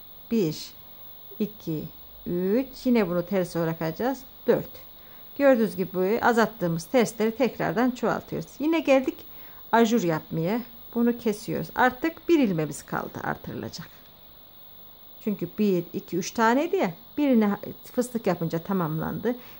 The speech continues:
İkincisi de fıstık yapınca tamamlandı. Şimdi üçüncüsün-, üçüncüsündeyiz. Ortadaki düzlerimiz çoğalıyor.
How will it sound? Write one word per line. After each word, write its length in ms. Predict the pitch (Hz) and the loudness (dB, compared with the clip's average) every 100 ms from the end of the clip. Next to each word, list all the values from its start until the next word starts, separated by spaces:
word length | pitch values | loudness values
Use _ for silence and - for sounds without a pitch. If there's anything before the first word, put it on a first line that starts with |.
| - | -12
İkincisi 400 | 247 277 240 - | 0 2 2 2
de 80 | 175 | -4
fıstık 380 | - - 170 - | -4 -10 -8 -8
yapınca 320 | - 180 165 | -8 -6 -4
tamamlandı. 400 | 190 175 208 277 | -2 -2 -2 -2
Şimdi 240 | 269 277 | 0 0
üçüncüsün-, 500 | 285 269 220 208 202 - | 2 2 2 2 -2 -4
üçüncüsündeyiz. 840 | - 226 208 202 180 139 131 - - - - - - - - - - | -2 0 0 -2 -4 -4 -6 -10 -16 -20 -20 -20 -20 -20 -18 -12 0
Ortadaki 400 | 247 214 233 220 | 2 2 0 0
düzlerimiz 540 | 208 185 196 185 170 | 0 2 2 2 -2
çoğalıyor. 760 | - 185 170 151 143 131 139 | -2 0 2 2 0 -2 0